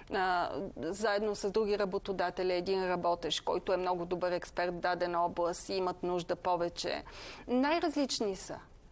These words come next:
Може, а, да има възможност, а, за сключване на трудов договор, в който няма упоменати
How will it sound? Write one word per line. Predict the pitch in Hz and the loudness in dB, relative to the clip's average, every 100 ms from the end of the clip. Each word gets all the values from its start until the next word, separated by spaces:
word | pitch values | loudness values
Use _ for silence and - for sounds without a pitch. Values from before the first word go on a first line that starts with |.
| - - | -16 -2
Може, | 254 254 240 254 247 247 240 - | 2 2 4 4 6 6 4 2
а, | 233 226 226 | 2 2 2
да | 214 | 2
има | 240 247 233 | 2 4 2
възможност, | 226 214 233 233 233 226 226 - | 2 2 2 2 2 2 0 0
а, | 226 214 | 2 2
за | 214 | 2
сключване | 208 233 226 226 214 202 | -2 -2 0 2 2 2
на | 202 196 196 | 2 2 0
трудов | - 220 202 196 | 0 0 0 0
договор, | 208 208 202 202 | 2 2 2 0
в | 196 190 - | 0 -2 0
който | 190 196 196 | 0 2 0
няма | 202 208 226 220 | 2 4 4 4
упоменати | 202 - 196 190 190 185 185 - 185 190 | 2 0 0 0 2 2 0 -2 -4 -4